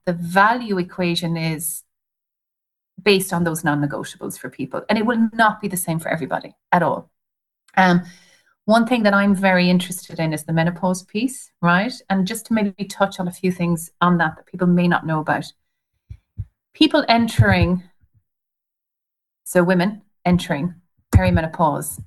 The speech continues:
and menopause are the fastest growing demographic in the workplace. Liam talked about diverse people, right? You got a lot of people who've raised their kids, or they're at a stage where they are senior execs. Yeah, they've done so well in their career.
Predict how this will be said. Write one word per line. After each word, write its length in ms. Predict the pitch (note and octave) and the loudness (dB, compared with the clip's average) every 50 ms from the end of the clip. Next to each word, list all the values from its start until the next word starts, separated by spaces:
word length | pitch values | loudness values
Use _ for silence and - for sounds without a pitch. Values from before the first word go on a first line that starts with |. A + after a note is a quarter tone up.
| _ | _
and 100 | F3 F3 | -2 0
menopause 560 | E3 D#3+ D#3 D3+ - - D3 C3 C3 - - - - | 0 0 0 -2 -4 -4 -4 -4 -4 -6 -4 -4 -4
are 60 | F3 | -4
the 200 | F3+ F3 - - _ _ | -4 -6 -10 -16 _ _
fastest 640 | A#3 G#3 G#3 - - - - D3 - - - - - | 2 2 2 0 -6 -14 -14 -14 -14 -14 -16 -16 -6
growing 300 | - F3 E3+ D#3+ D3+ D#3 D3 | -2 0 0 0 -2 -4 -4
demographic 540 | D3 D3 C#3 C3 C#3+ C3+ C#3 - - - | -4 -4 -4 -4 -4 -6 -6 -8 -12 -10
in 60 | - C#3+ | -8 -6
the 60 | - | -6
workplace. 500 | - - - _ - - E3+ - - - - | -6 -8 -8 _ -14 -14 -14 -14 -10 -2 0
Liam 280 | G3 G#3 A3 G#3 F#3+ F#3+ | 0 2 2 2 0 0
talked 340 | - - F#3 E3+ F3 - | 2 2 2 2 0 -2
about 200 | F3 D#3+ D#3+ E3 | -8 -10 -10 -6
diverse 500 | - D#3 D3 D3+ D3 D#3 C#3 C#3+ - - - | -4 -4 -4 -2 -2 -2 -2 -2 -4 -8 -12
people, 340 | _ - E3+ - - C3 - | _ -8 -8 -8 -8 -8 -6
right? 200 | - - F#3+ F#3 | -4 -4 -4 -4
You 80 | - | 0
got 120 | - F#3+ F#3 | 2 2 4
a 80 | F#3+ | 4
lot 200 | G3 G3+ G#3+ G#3+ | 4 4 4 2
of 60 | G#3 | 0
people 240 | - G3 F#3+ F#3+ F3 | -4 -8 -10 -8 -10
who've 160 | E3 D3 D#3+ | -10 -4 -2
raised 240 | E3+ F3 E3 - - | -2 -2 -2 -4 -8
their 80 | - _ _ | -16 _ _
kids, 360 | - G3+ G3+ G3 G3+ - - - _ _ _ _ _ _ _ - - _ - | -2 -2 -2 -2 -2 -8 -14 -14 _ _ _ _ _ _ _ -20 -14 _ 0
or 80 | F#3 | 2
they're 140 | F3+ G3 F#3+ | 4 4 4
at 320 | G3+ G#3 G#3 G3+ G3 - - | 4 4 2 0 -6 -8 -8
a 40 | F3 | -8
stage 480 | F3+ - - - G3+ F#3+ F#3 F3+ - - | -8 -8 -4 -2 0 0 0 -2 -4 -4
where 60 | F3+ | -4
they 140 | F3 F3 E3+ | -2 -2 -2
are 120 | E3+ E3 - | -4 -6 -8
senior 560 | - - - - - G#3 G#3 F#3+ F3+ F3 E3 E3 | -8 -6 -6 -2 0 2 4 4 4 2 0 -2
execs. 580 | D#3+ D#3+ - D3 D3 - - - - - - _ _ _ _ _ | -6 -6 -6 -6 -6 -6 -10 -12 -12 -14 -16 _ _ _ _ _
Yeah, 180 | F#3+ G3 G3 F#3+ | 0 0 0 2
they've 180 | G#3 F#3+ F3+ | 0 0 0
done 160 | - E3+ F3 | 0 0 -2
so 280 | F3 - - - A3 G3+ | -2 -4 -2 0 0 2
well 160 | F#3+ F#3+ F3+ | 2 2 2
in 100 | F3+ E3+ | 0 0
their 120 | E3 E3 E3 | -2 -4 -6
career. 560 | - - F3+ E3+ E3 D#3 - - - - | -4 -2 -2 -2 0 -2 -4 -4 -6 -8